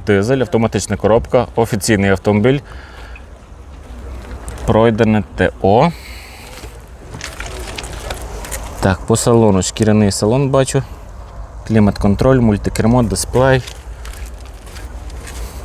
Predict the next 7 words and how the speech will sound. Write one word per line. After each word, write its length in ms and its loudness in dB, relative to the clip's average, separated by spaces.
Парктроніки 600 2
також 320 0
присутні, 560 2
більше 300 4
інформації 580 2
по 220 0
телефону. 580 0